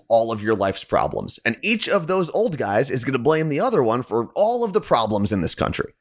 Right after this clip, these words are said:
And you're free to vote for whichever guy you want. But here's the truth. Neither of them are going to save us from corporate greed. Not the Democrats, not the Republicans, not the Libertarians, not the Green Party, not the Purple People Eaters.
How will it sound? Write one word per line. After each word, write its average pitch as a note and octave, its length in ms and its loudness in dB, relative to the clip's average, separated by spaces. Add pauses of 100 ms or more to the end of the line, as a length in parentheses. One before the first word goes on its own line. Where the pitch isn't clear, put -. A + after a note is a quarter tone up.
(260)
And D#3 100 -2
you're B3+ 200 2
free B3+ 220 -6
to A3+ 100 2
vote A#2 320 0
for A#2 180 0
whichever C3+ 420 0
guy A2 520 -2
you G2+ 160 2
want. D2+ 400 -2 (180)
But - 120 -10
here's D3 240 2
the E3 60 -4
truth. A2+ 400 0 (360)
Neither D#3 460 0
of G2 100 -4
them E2+ 260 -4 (340)
are G2+ 100 -4
going A#2 320 2
to G#2+ 120 -6
save C3+ 340 -2
us C3+ 200 0
from B2+ 260 0
corporate G2 580 0
greed. G#2 420 0 (280)
Not - 140 -4
the - 80 -8
Democrats, C#3 640 0
not F#2 140 0
the E2+ 80 0
Republicans, D3 720 0
not G2+ 160 0
the F#2+ 60 -2
Libertarians, E3 720 -2
not A2 180 -2
the F#2 60 -10
Green F3 280 -2
Party, E3 280 2
not A#2 120 -2
the G2 80 -6
Purple A2 280 2
People G3 320 -2
Eaters. F3+ 300 0